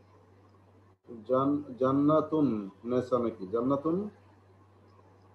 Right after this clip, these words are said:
রোল থার্টি ওয়ান, জান্নাতুন, জান্নাতুন শুনতে পাচ্ছ? তাস-, তাসমিয়া,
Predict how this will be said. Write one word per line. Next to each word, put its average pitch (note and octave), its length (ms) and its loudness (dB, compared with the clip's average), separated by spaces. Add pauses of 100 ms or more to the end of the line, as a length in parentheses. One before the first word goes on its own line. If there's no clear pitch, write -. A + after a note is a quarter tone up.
(320)
রোল D3 220 4
থার্টি D3+ 300 4
ওয়ান, A#2+ 320 4 (220)
জান্নাতুন, D3+ 580 4 (3250)
জান্নাতুন E3+ 440 6
শুনতে F#3 260 2
পাচ্ছ? F#3 280 4 (3750)
তাস-, D#3 320 2 (340)
তাসমিয়া, E3 840 4